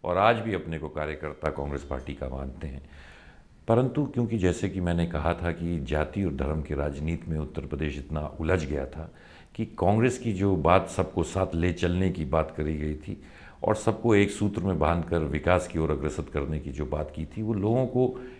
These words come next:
इस जाति और, अ, धर्म के मामले में ये शायद आवाज़ बहुत कम हो गई थी। पर अब फिर जनता ने उस तरफ आवाज़ देखी है और मुझे लगता है कि जैसे कि एमपी चुनाव के बाद एक बहुत, अ, अच्छा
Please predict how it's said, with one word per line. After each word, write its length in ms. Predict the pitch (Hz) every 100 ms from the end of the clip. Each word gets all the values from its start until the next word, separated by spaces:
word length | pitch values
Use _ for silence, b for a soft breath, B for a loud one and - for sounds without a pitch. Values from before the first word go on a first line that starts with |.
| -
इस 320 | 139 - -
जाति 420 | 82 95 85 104
और, 240 | 101 90 82
अ, 460 | 82 78 76 71
धर्म 240 | 71 85 85
के 380 | 78 78 73 69
मामले 340 | 78 80 90
में 220 | 95 85
ये 180 | 80 - - 80 -
शायद 360 | - 95 87 71 62 76 71 -
आवाज़ 300 | 76 82 87 69
बहुत 220 | 71 78 -
कम 100 | 82
हो 120 | 69
गई 180 | 73 73
थी। 200 | - 80 B B -
पर 80 | 123
अब 140 | 127
फिर 120 | 156 151
जनता 360 | 101 87 87
ने 120 | 76
उस 200 | 76 69
तरफ 340 | 82 76 - -
आवाज़ 280 | 82 76 73 -
देखी 280 | 78 71 -
है 100 | 104 - B B B
और 100 | 110
मुझे 180 | 117 120
लगता 320 | 117 120 135
है 140 | 131
कि 180 | 127 120
जैसे 340 | 95 101 - 110
कि 260 | 104 107
एमपी 340 | 95 87 85 87
चुनाव 380 | 87 82 85
के 100 | -
बाद 400 | 80 87 82 - B B B -
एक 240 | 85 -
बहुत, 360 | - 71 92 90
अ, 500 | 80 76 73 71 67 64 69 67 64 64 - - - -
अच्छा 400 | 92 - 120 95